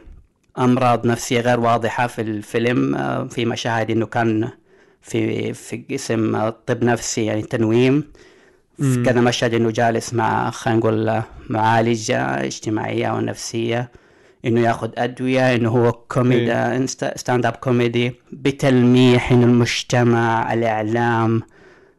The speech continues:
Speaker 1: عدم وجود أب، التنمر اللي صار ضده،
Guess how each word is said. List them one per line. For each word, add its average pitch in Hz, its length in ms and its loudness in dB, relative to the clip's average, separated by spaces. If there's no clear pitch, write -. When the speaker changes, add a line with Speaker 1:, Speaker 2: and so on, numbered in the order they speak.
Speaker 1:
عدم 113 440 -2
وجود 107 340 -6
أب، 120 320 -2
التنمر 123 500 4
اللي 120 160 0
صار 123 220 0
ضده، 120 460 -2